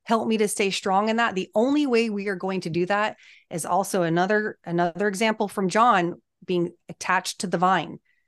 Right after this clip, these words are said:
getting that nourishment and that, that growth from the vine, which is Jesus says, "I am the vine, you're the branches." And so we have to remember that. Do we wanna stay attached to that vine? Do we wanna stay attached to who God is in relationship with him?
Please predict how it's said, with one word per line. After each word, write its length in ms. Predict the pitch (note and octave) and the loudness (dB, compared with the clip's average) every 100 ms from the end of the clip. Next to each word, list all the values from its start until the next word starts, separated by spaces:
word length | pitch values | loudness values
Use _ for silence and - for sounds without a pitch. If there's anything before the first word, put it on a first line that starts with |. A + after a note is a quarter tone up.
| _ - | _ 0
getting 200 | G3 F#3+ | 2 4
that 200 | E3 E3+ | 2 2
nourishment 720 | F3+ G#3 A3 - A3+ A3 - | 0 2 -2 -4 -6 -8 -10
and 180 | - E3+ | -8 -4
that, 300 | E3+ F3+ - | -4 -6 -6
that 240 | E3 - F3 | -8 -6 -4
growth 440 | E3 F3 F#3+ - - | 0 0 0 -6 -2
from 460 | E3+ E3 E3 E3+ | 0 2 0 -4
the 100 | E3 | -6
vine, 320 | E3 E3+ D#3+ | 0 0 0
which 220 | D3 D3 E3 | -4 -6 -4
is 220 | C#3+ - _ _ _ | -6 -8 _ _ _
Jesus 280 | - E3 D#3 | -8 -6 -6
says, 160 | D#3+ D#3 | -4 0
"I 100 | D#3 | 0
am 100 | D#3+ | 0
the 60 | |
vine, 320 | D3+ D#3+ D#3+ D#3 | 0 2 2 0
you're 140 | D3+ | -4
the 80 | D3+ | -6
branches." 580 | D#3+ E3+ F#3+ - - - - - - - | -6 -6 -6 -10 -14 -16 -20 -20 -16 -4
And 160 | F3+ | -2
so 480 | F3+ G3 F3+ E3 - | 2 2 4 2 -2
we 120 | F3 | -2
have 160 | G3 G#3+ | -2 -2
to 80 | B3 | -2
remember 420 | G3+ E3+ G#3 F#3+ | 0 0 -2 -2
that. 240 | E3 D3+ - E3+ | -2 -2 -6 -8
Do 180 | G3 G#3+ | -4 -2
we 160 | G#3+ | -2
wanna 300 | E3 F3 G#3 | -2 -2 -2
stay 240 | G3+ G3+ G3 | -2 -2 -2
attached 640 | F3 - E3+ - - - | -4 -4 -6 -6 -12 -10
to 140 | - E3 | -4 -2
that 160 | E3 | -2
vine? 300 | E3 D#3+ D3+ | 0 0 0
Do 60 | D#3 | 0
we 80 | F3 | 0
wanna 280 | F3 G3 | 2 0
stay 220 | G3+ A3 G#3 | -2 -2 -4
attached 500 | - E3+ E3 - - | -2 -4 -4 -8 -12
to 160 | - D#3 | -10 -6
who 220 | G3+ G#3+ | -4 0
God 300 | G3+ F#3 F#3 | 4 4 2
is 320 | E3 D#3+ D#3 | -2 -6 -6
in 160 | F#3+ G3+ | -4 0
relationship 760 | A3+ G#3 F#3 - F3 - E3 | 0 0 -2 -2 -4 -4 -6
with 140 | E3 - | -6 -4
him? 240 | D#3+ D3+ | -2 -2